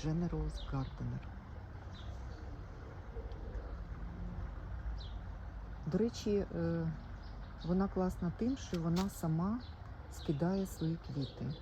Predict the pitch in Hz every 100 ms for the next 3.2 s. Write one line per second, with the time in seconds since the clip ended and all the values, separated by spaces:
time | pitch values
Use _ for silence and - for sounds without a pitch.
0 | - - - - - 180 - 196 - 196
1 | 135 127 131 147 - - - - - -
2 | - 147 160 151 143 139 156 156 170 185
3 | 196